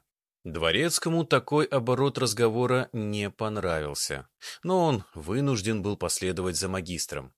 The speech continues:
зная, что тот человек опасный, и лучше не портить с ним отношения.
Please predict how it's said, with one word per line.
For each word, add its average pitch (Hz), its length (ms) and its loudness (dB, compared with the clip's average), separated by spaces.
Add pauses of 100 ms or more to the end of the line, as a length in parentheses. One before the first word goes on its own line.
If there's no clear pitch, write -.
зная, 120 480 0
что - 240 -2
тот 117 320 -2
человек 98 560 -2
опасный, 90 760 -2 (280)
и 156 220 -4
лучше 107 680 0
не 107 200 -2
портить 120 540 -2
с - 60 -4
ним 82 160 -8
отношения. 73 720 -6